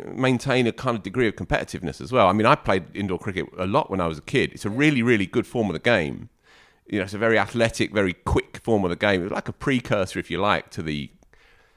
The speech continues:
the athleticism of twenty over cricket now. And while you obviously have issues regarding this, the space required to play a proper good game, it can feel a bit cramped at times. Uh, it's something that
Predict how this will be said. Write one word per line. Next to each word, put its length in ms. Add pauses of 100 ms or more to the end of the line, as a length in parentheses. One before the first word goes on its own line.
(120)
the 100
athleticism 720 (320)
of 320
twenty 240
over 180
cricket 460
now. 540 (580)
And 120
while 160
you 140
obviously 220
have 200
issues 380
regarding 640 (640)
this, 500
the 80
space 760 (180)
required 640
to 80
play 180
a 40
proper 340
good 220
game, 280
it 80
can 100
feel 180
a 40
bit 180
cramped 500
at 100
times. 640 (640)
Uh, 180
it's 160
something 460
that 220